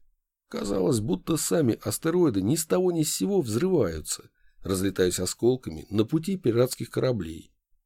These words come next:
Дроны, снабжённые списанными ракетными боеголовками, хорошо поработали,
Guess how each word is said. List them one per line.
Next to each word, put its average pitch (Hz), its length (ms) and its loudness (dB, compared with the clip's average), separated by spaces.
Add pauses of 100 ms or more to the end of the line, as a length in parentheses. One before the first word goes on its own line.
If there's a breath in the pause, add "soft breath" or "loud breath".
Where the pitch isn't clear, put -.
(140)
Дроны, 107 480 2
снабжённые 101 640 0
списанными 95 540 0
ракетными 95 500 0
боеголовками, 98 1040 0 (160)
хорошо 190 500 0
поработали, 87 720 -4